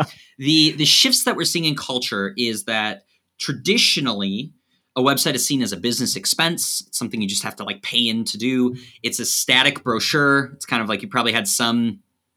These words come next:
Speaker 2: P D F that got basically converted into a sales enablement material. And then it's very much a based on assumptions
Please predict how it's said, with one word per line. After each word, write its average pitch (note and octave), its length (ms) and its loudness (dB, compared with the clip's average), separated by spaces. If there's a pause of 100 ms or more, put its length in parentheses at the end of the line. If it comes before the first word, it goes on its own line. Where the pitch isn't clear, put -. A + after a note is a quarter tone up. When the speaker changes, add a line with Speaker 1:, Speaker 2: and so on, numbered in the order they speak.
(160)
Speaker 2:
P C#3+ 160 -2
D A#2+ 140 4
F A2+ 220 2
that A#2 120 0
got A#2+ 300 0
basically B2 360 0
converted A2+ 460 0
into A2 160 0
a G#2+ 60 0
sales A2+ 320 -2
enablement A2+ 420 -2
material. A2+ 500 -2 (380)
And C#3 100 2
then C#3+ 60 6
it's C#3 160 2
very E3+ 400 2
much C3+ 380 0
a A2+ 360 2 (720)
based B2 260 2
on B2+ 120 2
assumptions A#2 1080 0